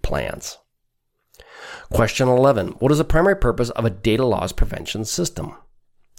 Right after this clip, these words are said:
Again, the primary purpose of a data loss prevention system. A, to provide backups of the data.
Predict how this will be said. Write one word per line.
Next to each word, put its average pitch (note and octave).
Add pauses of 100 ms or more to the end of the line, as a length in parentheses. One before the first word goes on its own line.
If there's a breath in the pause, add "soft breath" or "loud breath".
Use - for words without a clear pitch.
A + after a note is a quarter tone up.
Again, G#2
the G#2+
primary A#2+
purpose A2+
of G#2
a G#2
data F#2
loss G2
prevention G#2+ (140)
system. - (1040 loud breath)
A, A#2+
to D3
provide G#2+
backups A2+ (120)
of C3
the D#3+
data. B2